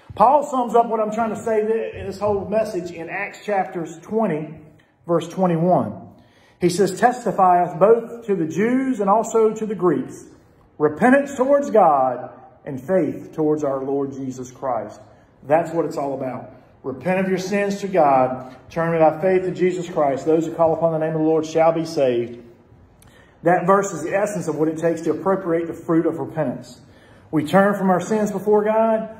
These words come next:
We turn in faith to Jesus. When it happens, salvation is always a true result.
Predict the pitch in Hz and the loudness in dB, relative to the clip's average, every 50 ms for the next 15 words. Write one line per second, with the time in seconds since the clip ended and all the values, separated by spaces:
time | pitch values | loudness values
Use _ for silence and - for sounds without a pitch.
0 | - - - 143 139 - 160 170 170 175 160 170 180 170 175 170 170 165 151 143 | -14 -10 -8 -6 -4 -2 -2 0 0 0 0 0 2 2 2 0 -2 -6 -8 -6
1 | 151 147 139 120 - 120 113 - - - - - - - _ - - - - 156 | -4 -2 -2 -2 -4 -6 -10 -10 -14 -18 -20 -20 -20 -20 _ -20 -12 -4 0 2
2 | 156 160 143 156 190 208 214 208 202 202 202 190 - - - - - - - - | 2 2 4 4 4 4 4 2 -2 -4 -4 -6 -8 -10 -16 -18 -20 -20 -18 -8
3 | - - 185 180 180 175 175 190 202 214 214 214 - 214 208 180 160 156 160 165 | -2 0 2 4 4 2 2 2 2 2 0 -2 -2 -4 -2 0 0 0 0 2
4 | 175 185 180 175 160 151 139 139 135 131 123 - - - - - 170 156 143 139 | 2 4 4 4 4 2 2 0 0 -2 -4 -6 -10 -14 -10 -6 -6 -4 -4 -4
5 | 131 120 143 131 123 117 - - | -4 -4 -4 -4 -4 -4 -8 -14